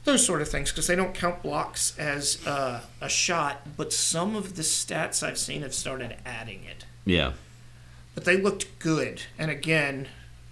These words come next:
Speaker 1: I only get to watch the fucking highlights. But, um,
Speaker 2: <laughs>
Speaker 1: they look good still, and he's rolling out. I, I love that he's rolling out the same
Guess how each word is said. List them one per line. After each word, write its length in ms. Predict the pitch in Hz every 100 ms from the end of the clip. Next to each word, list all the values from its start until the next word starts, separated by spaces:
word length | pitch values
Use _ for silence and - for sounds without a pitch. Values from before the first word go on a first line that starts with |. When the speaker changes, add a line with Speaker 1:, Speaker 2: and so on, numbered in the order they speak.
| - -
Speaker 1:
I 60 |
only 200 | 123 123
get 140 | 135 131
to 60 | 135
watch 300 | 139 131 -
the 80 |
fucking 760 | 120 - - - - 127 - 147
highlights. 880 | 175 170 151 76 - - - - - - - - - - - - - - - - - - -
But, 160 | 175 156
um, 380 | 147 139 117 110 -
Speaker 2:
<laughs> 680 | 131 - - 104 139 120 - 117 - - - - - - 110 - - - - - - -
Speaker 1:
they 120 | 175
look 280 | 185 196 -
good 440 | 196 170 113 - -
still, 680 | - - - 185 170 113 -
and 120 | - 165
he's 220 | 160 -
rolling 560 | 151 135 160 196 208 185
out. 300 | 170 160 -
I, 120 | 160 -
I 100 | 156
love 460 | 131 139 151 190 180
that 100 | 175
he's 160 | 160
rolling 420 | 131 151 151 160
out 200 | 156 151
the 80 | -
same 520 | - 147 147 165 165